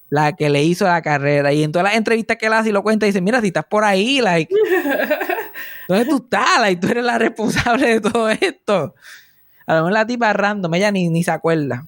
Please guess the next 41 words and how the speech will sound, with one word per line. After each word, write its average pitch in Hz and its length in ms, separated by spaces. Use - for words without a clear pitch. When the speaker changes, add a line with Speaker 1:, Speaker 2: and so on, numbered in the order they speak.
Speaker 2:
Ajá. 220 300
Speaker 1:
A 135 100
lo 147 60
mejor 160 180
salió 202 280
con, 208 120
a 165 140
lo 160 80
mejor 160 220
salió 214 260
con 202 180
él 208 140
pa, 175 240
pa, 143 320
pa 151 100
la 151 120
comida. 190 580
Speaker 2:
<laughs> - 560
Speaker 1:
Y 160 300
de-, 156 260
y 160 140
después 165 320
cogió 185 240
el 214 80
libreto 196 400
solamente 190 340
para 180 140
conocer 175 300
a 185 120
Eddie 185 140
Murphy 247 420
y 175 120
no 185 80
ha 196 40
vuelto 214 320
a 208 40
pensar 196 340
en 196 100
eso 208 220
desde 170 220
entonces. 151 520